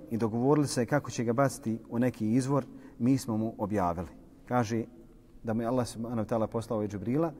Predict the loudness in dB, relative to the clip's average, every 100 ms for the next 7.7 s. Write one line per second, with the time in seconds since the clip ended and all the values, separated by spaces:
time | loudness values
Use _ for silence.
0 | -14 -18 -2 2 4 4 4 2 0 -4
1 | -2 0 0 -2 -2 -4 -2 0 0 0
2 | -4 -4 -2 -4 0 0 -2 -2 -4 -4
3 | -6 -6 -4 -6 -4 -2 -2 -2 -4 -14
4 | -8 -2 0 2 -2 -4 -6 -2 -2 0
5 | 0 0 0 -2 -2 -2 -2 -2 0 -2
6 | -2 -4 -4 -12 -16 -6 -2 2 2 2
7 | 2 0 2 0 0 -2 -4